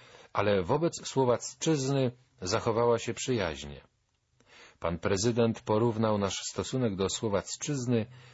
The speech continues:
z naszym stosunkiem do Litwy, dla której Polska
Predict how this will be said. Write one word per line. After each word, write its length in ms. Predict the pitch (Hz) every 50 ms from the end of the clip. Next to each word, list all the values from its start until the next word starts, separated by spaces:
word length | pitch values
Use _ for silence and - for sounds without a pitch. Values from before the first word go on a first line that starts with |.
| - - _ -
z 100 | 92 98
naszym 440 | 117 113 - - 113 101 101 92 -
stosunkiem 600 | - - 110 - - 110 104 - - 107 101 90
do 120 | 98 95
Litwy, 460 | 92 101 131 135 - - - - 80
dla 160 | 73 - 73
której 320 | - - - 90 87 85 78
Polska 640 | - - 95 95 92 87 - - - 92 87 85